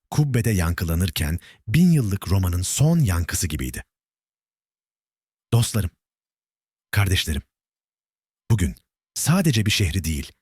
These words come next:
bir tarihi savunuyoruz. Eğer Tanrı bu şehrin düşmesine izin verecekse, bilin ki ben de onunla birlikte düşeceğim.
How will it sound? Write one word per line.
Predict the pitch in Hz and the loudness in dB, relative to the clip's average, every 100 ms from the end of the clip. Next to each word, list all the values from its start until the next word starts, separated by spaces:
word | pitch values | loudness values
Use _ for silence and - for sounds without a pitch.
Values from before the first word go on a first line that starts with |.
| _ _ 131 | _ _ -4
bir | |
tarihi | - 95 101 95 113 | 0 2 2 2 0
savunuyoruz. | - 80 71 65 57 - _ _ _ _ _ _ _ _ _ _ _ - | 0 0 0 -2 -4 -10 _ _ _ _ _ _ _ _ _ _ _ 0
Eğer | 185 170 | 2 2
Tanrı | - - 123 117 95 | 0 0 2 2 2
bu | 117 | 2
şehrin | - 131 110 104 | 2 2 2 0
düşmesine | 90 101 95 95 | 0 0 0 0
izin | 98 123 | 2 2
verecekse, | 95 92 113 110 - 73 _ _ _ - | 2 0 0 0 -2 -4 _ _ _ -2
bilin | 214 214 | 2 2
ki | - 139 | 2 0
ben | 135 165 | 2 2
de | 120 | 2
onunla | 104 127 151 | 4 4 4
birlikte | 110 90 - | 2 0 -2
düşeceğim. | 85 - - 71 | -2 -2 -2 -6